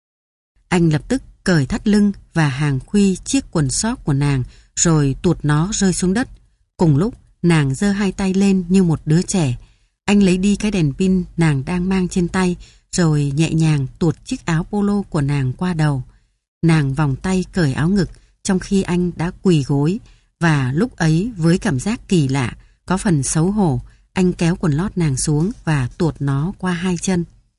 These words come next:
"Tất em nữa," nàng nói, lúc ấy đã lấy chân lột bỏ đôi giày thể thao của mình. Anh kéo đôi tất ra và nhét chúng vào giày nàng.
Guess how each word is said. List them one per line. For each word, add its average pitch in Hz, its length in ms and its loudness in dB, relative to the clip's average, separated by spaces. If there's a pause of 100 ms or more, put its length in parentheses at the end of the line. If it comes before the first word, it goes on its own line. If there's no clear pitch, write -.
(640)
"Tất 320 200 0
em 220 200 2
nữa," 208 260 0 (380)
nàng 156 260 2
nói, 151 280 0 (340)
lúc 214 220 -2
ấy 165 360 0 (120)
đã 165 140 -4
lấy 185 380 0
chân 185 300 0 (160)
lột 165 280 0
bỏ 143 360 -2
đôi 190 160 0
giày 160 180 -2
thể 135 220 -4
thao 185 200 -4
của 156 140 -6
mình. 139 280 0 (680)
Anh 208 160 2
kéo 180 240 0
đôi 214 140 0
tất - 220 -8
ra 196 320 0 (280)
và 160 320 2
nhét 233 260 -2
chúng 180 280 2
vào 160 160 -2
giày 143 160 -2
nàng. 135 320 0